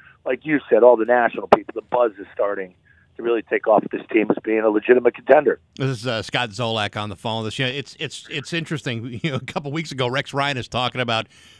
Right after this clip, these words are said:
Speaker 2: Mac Jones being a pea shooter. This week, he's talking about Bill Belichick. Maybe, uh, this is the best coaching he's ever done in his career. And, and while I don't like agreeing with Rex Ryan worth a damn, it's
Speaker 1: Worth a
Speaker 2: very,
Speaker 1: damn.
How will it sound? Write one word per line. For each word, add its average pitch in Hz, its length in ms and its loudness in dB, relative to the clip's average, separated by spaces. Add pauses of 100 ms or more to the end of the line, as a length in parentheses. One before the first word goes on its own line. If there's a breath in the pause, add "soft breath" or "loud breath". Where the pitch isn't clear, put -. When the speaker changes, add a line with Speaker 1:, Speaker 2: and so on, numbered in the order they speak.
Speaker 2:
Mac 127 280 -4
Jones 127 320 -6
being 113 240 -4
a - 40 -8
pea 139 240 -4
shooter. 110 340 -6
This 147 200 -4
week, 135 160 -4
he's 120 160 -8
talking 123 380 -2
about 113 340 -2
Bill 127 180 -4
Belichick. 123 540 -4
Maybe, 123 460 -4 (560 soft breath)
uh, 113 220 -6
this 123 200 -6
is 131 80 -6
the 113 120 -6
best 127 340 -6
coaching 135 340 -4
he's 117 220 -6
ever 117 180 -4
done 113 220 -4
in 110 100 -4
his 98 140 -8
career. 113 520 -4
And, 117 260 -6
and 113 320 -6 (120)
while 131 300 -2
I 135 100 0
don't 139 220 -2
like 131 240 -4
agreeing 127 360 -4
with 117 160 -6
Rex 123 240 -4
Ryan 123 360 -2
worth 127 220 -2
a 110 60 -8
damn, 117 440 -4 (200 soft breath)
it's - 40 -2
Speaker 1:
Worth 523 160 2
a 107 100 -12
Speaker 2:
very, 147 160 2
Speaker 1:
damn. - 80 -4